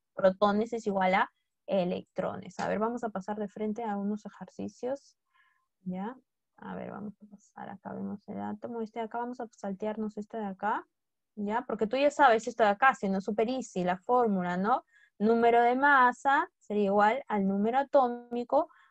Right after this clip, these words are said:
más neutrones, ¿sí o no? Un número atómico es lo mismo que protones, entonces esta es la fórmula que yo voy a usar para casi todo,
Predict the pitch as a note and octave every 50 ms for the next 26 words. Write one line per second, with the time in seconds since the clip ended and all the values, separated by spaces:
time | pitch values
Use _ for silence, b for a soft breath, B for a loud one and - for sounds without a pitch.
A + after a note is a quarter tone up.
0 | b - G#3 G#3 A3 A#3 C#4 D#4+ - _ _ _ _ _ _ _ _ _ _ _
1 | _ _ - G3+ G3+ G3+ F#3+ F#3+ F#3+ F#3 F3+ E3+ D#3 E3+ F3 - - F3 E3+ E3
2 | D#3+ E3+ E3+ _ _ _ _ _ - G3 A3 A3 A3 A3 A3+ A#3 A3+ A3 G#3+ C4+
3 | C4 B3 A3+ A3 - B3 A#3+ A3 F#3+ F#3+ F#3+ G3 G3+ G3 G3 B3 A3+ - - C#4
4 | C#4 - C#4+ B3+ A#3 A3 B3 D#4 D#4 - G#3 G3 F#3+ G#3+ A3 G#3+ - G#3 - C4
5 | B3 A#3+ - - A3+ A3+ A3 A3+ A#3+ B3+ B3 - F#3+ F3+ F#3 F3+ F#3+ G3+ G#3+ G3+
6 | G3 - G#3 G#3+ G#3 - F3+ E3+ F3 - E3+ - - F#3 - - G3 G3 F#3+ D#3+
7 | - -